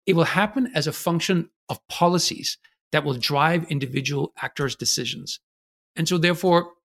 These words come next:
one of the things that we spend a lot of time on is really to understand, well, what are those policy levers? What are the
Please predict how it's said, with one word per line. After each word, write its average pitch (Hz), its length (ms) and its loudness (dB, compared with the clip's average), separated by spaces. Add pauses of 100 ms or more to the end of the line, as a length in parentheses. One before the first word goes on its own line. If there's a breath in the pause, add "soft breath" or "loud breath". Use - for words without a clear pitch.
one 160 200 2
of 190 60 4
the 180 60 6
things 180 120 4
that 127 140 -2
we 220 100 6
spend 175 200 2
a 151 60 0
lot 175 160 4
of 185 80 2
time 135 260 -4
on - 200 -12 (360)
is 131 160 -4
really 190 300 2
to - 180 -6
understand, 139 640 0 (380)
well, 151 140 0
what 180 180 2
are 226 140 2
those 156 240 4
policy 160 540 2
levers? 151 500 0
What 160 180 2
are 170 40 0
the 156 140 0